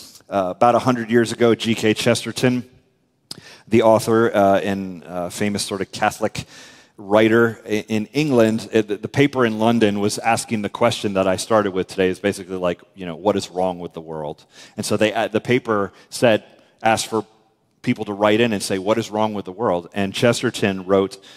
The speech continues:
maybe in, in, in a brilliant piece of word economy, Ches-, Chesterton wrote this, "Dear sirs,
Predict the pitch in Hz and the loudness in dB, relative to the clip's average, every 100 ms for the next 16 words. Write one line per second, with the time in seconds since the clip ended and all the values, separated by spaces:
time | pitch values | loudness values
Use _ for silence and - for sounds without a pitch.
0 | _ 104 104 104 98 95 - 98 - 110 | _ -2 0 0 0 -2 -8 -14 -10 -12
1 | - _ 113 110 - 113 110 - 131 139 | -12 _ -2 0 2 0 0 4 4 4
2 | - 120 - 101 104 104 - 107 95 92 | 2 -2 -2 -2 0 0 2 0 0 -4
3 | 98 - 117 - - 117 - 104 110 101 | -8 -2 0 0 -2 -4 -2 -4 -4 0
4 | 98 - 85 - 104 135 143 - 117 90 | 0 0 -2 -4 0 2 2 2 0 -2
5 | - | -6